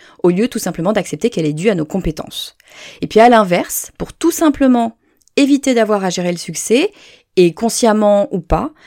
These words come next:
eh ben on va sous-investir. On n'en fera pas trop, ben de sorte qu'on n'aura pas de bons résultats. Comme ça, pas de risque de se faire démasquer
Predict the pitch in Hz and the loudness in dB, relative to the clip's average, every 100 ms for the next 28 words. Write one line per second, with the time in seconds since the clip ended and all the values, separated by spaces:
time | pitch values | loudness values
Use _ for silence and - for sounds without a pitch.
0 | - - 214 254 233 254 - - 269 254 | -10 0 2 4 2 0 -4 0 2 2
1 | 196 - - - - _ 196 220 - 277 | 0 -4 -10 -10 -12 _ -4 -4 -4 -6
2 | 285 - 269 - 180 - - - - _ | -4 -6 -6 -2 -2 -2 -8 -20 -20 _
3 | 175 185 - 240 285 - 185 - 185 160 | 4 4 2 0 2 2 2 4 2 0
4 | 156 262 220 220 175 156 151 160 170 294 | 0 0 0 0 0 -4 -6 -4 -6 -6
5 | - - - 208 208 185 - 311 254 254 | -16 -10 -6 -4 -4 -2 0 2 2 0
6 | - - 170 185 240 220 180 165 - 320 | -4 -10 -10 -6 -4 -2 -4 -6 -4 -4